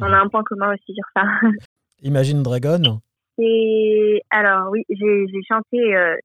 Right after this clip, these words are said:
Speaker 1: une cover,
Speaker 2: Ouais.
Speaker 1: deux, pour mon premier album. Et ça m'a permis de, de, de, aussi de, de toucher un autre public, euh, qui parlait anglais.
Speaker 2: Mhm.
Speaker 1: Et j'adore ce groupe,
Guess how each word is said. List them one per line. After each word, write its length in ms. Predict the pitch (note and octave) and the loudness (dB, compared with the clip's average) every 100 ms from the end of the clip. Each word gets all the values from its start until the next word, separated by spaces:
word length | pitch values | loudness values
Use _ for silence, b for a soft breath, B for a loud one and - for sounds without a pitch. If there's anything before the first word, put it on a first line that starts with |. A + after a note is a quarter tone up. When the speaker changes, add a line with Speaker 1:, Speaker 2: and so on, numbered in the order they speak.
| _ _ _ - | _ _ _ -10
Speaker 1:
une 100 | A3+ | -6
cover, 320 | A3+ G3 G3+ B3+ - _ - | -2 0 0 0 -10 _ -10
Speaker 2:
Ouais. 80 | G#3 | -4
Speaker 1:
deux, 160 | G3 G#3+ _ - | -2 -2 _ -10
pour 80 | G#3 | -6
mon 160 | G3 | -6
premier 280 | - G#3+ A3 G#3 | -6 -6 -2 -2
album. 280 | F#3+ F#3+ A3 - _ _ _ _ _ _ | 0 -2 -4 -8 _ _ _ _ _ _
Et 220 | G3 F#3 F3+ | -2 -2 0
ça 40 | |
m'a 120 | G3 G3 | 0 0
permis 280 | G3 G#3 F#3+ | 0 -2 -4
de, 180 | F#3 F3+ - _ _ _ _ G#3 | -4 -6 -10 _ _ _ _ -2
de, 440 | F#3+ F#3 F3+ F3+ | 2 2 2 0
de, 120 | F3+ | -2
aussi 220 | F#3 - F#3+ | -4 -6 -4
de, 320 | F#3 F3+ F3 | 0 0 -2
de 60 | F#3 | -4
toucher 360 | - - G3 | -4 -2 0
un 140 | F#3+ F#3 | 0 0
autre 220 | F#3 G3+ | -2 -4
public, 400 | - F#3+ G3+ B3+ - - _ _ _ _ _ _ G3 | -6 -4 -2 -2 -4 -16 _ _ _ _ _ _ 0
euh, 260 | F#3+ F3+ F3 E3+ F#3 | 2 0 -2 -8 -10
qui 80 | - | -6
parlait 280 | F#3+ F3+ F#3 | 0 2 2
anglais. 420 | G3 G#3 A3+ B3+ - _ _ - | 0 0 0 -2 -4 _ _ -12
Speaker 2:
Mhm. 320 | G2 A#2 F#3 _ - | -6 -6 -6 _ -4
Speaker 1:
Et 100 | G#3+ | 0
j'adore 400 | G#3 G3+ F#3+ B3 - A#3 | 0 0 0 -2 -2 -4
ce 80 | |
groupe, 340 | G#3 G3+ A3+ | -4 -2 -2